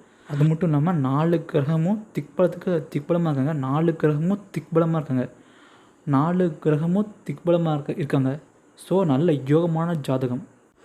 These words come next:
So, நாலு கிரகமும் திக்பலத்துக்கு அருகில் இருக்கு. லக்னாதிபதி நல்லா ஆட்சி பெற்று நல்லா வலுவா இருக்காரு.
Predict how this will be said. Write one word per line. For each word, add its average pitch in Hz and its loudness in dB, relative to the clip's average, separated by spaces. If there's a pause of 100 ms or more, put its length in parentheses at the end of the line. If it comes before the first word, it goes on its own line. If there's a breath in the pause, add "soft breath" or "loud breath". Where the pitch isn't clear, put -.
(100)
So, 147 0
நாலு 151 2
கிரகமும் 160 0
திக்பலத்துக்கு - -2
அருகில் 135 2
இருக்கு. 165 -2 (600 loud breath)
லக்னாதிபதி 151 0
நல்லா 156 0
ஆட்சி 151 0
பெற்று 147 0
நல்லா 151 2
வலுவா 143 2
இருக்காரு. 143 -2